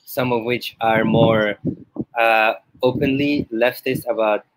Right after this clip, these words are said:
uh, their economy policies, some of which are more, like you said, more, um,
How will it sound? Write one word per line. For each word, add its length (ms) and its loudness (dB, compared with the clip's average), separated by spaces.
uh, 180 2
their 420 -2
economy 420 -2
policies, 580 2
some 220 2
of 120 0
which 320 -2
are 160 4
more, 260 2
like 220 -2
you 60 -4
said, 300 0
more, 460 2
um, 460 0